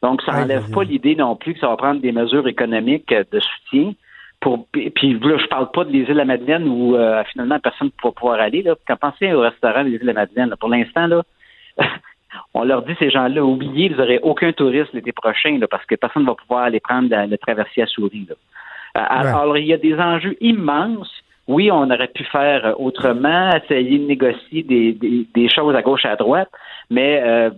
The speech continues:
Speaker 1: on, nous, on est prêts. Nous, je vous dis, on est prêts. Euh, nous, on est prêts à s'assurer que, euh, t-,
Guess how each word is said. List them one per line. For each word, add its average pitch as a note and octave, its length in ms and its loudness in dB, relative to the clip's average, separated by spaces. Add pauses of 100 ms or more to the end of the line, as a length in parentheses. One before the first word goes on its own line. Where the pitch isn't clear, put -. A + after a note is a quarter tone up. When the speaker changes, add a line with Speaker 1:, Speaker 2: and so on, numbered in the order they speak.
(200)
Speaker 1:
on, B2+ 540 -6
nous, D#3 180 -4
on C#3+ 280 2
est B2+ 120 2
prêts. C#3+ 340 -4 (100)
Nous, D3 200 -2
je B2 40 -8
vous A#2+ 80 -8
dis, A2+ 140 -2
on B2+ 140 2
est G#2 100 0
prêts. C3 480 -2
Euh, G#2 340 2
nous, B2+ 140 2
on C#3 60 2
est A2 160 0
prêts C3 300 2
à G2+ 360 -2
s'assurer C3+ 500 -2
que, G2+ 220 0 (460)
euh, - 60 2 (140)
t-, - 80 -8